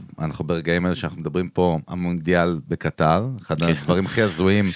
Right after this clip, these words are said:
Speaker 2: <laughs>
Speaker 1: שקורים בהיסטוריה של המונדיאלים, רמת השחיתות והצביעות והזה.
Speaker 2: אני לא יודע, אני לא,
Speaker 1: עזוב, אני,
Speaker 2: זה,
Speaker 1: אני
Speaker 2: זה נשמע לי שיפוטי קצת.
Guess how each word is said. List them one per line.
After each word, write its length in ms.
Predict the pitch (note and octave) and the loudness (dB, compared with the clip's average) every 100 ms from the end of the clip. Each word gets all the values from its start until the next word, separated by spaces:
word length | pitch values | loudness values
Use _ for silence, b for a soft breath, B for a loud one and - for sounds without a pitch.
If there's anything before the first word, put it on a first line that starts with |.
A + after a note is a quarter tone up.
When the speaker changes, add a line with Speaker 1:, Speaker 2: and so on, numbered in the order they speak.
| - | -2
Speaker 2:
<laughs> 200 | - - | -6 -10
Speaker 1:
שקורים 320 | - - B2 C3 | -8 0 2 4
בהיסטוריה 640 | C3 - - E3+ G3 F3 | 4 2 6 8 8 6
של 160 | - | 4
המונדיאלים, 760 | B2+ G#2+ G#2 F#2 F#2 F2+ G2+ C3+ - b b b - | 2 4 2 4 4 6 4 2 -2 b b b -2
רמת 240 | G2+ C3+ | 2 4
השחיתות 720 | D3+ - A#2+ A2 D3 B2 G#2 F2 | 4 2 0 4 6 6 4 2
והצביעות 1000 | G2 F#2 - F#2+ G2 _ C#3 A#2+ G2+ - | 2 2 -4 -6 -8 _ 2 4 4 2
והזה. 420 | F2 F2+ F2 D3 F#3+ | 2 2 2 2 4
Speaker 2:
אני 160 | F#2+ E2 | 4 6
לא 80 | |
יודע, 500 | C#2+ B1+ D#2 F2 D#2+ | 6 6 6 6 6
אני 160 | C#2 A#1+ | 4 0
לא, 120 | B1 | 2
Speaker 1:
עזוב, 460 | B1 D#3 A#2 A#1+ C#2 | 4 6 6 2 -2
אני, 240 | F#2+ G2 G2 | -2 0 0
Speaker 2:
זה, 80 | G#2 | 2
Speaker 1:
אני 100 | F#2 | 4
Speaker 2:
זה 100 | G#2+ | 4
נשמע 240 | F#2+ A2+ | 4 4
לי 60 | G2+ | 4
שיפוטי 440 | F#2+ E2+ E2 F#2 | 0 -2 0 0
קצת. 300 | - D#2 B1 | 2 -2 -2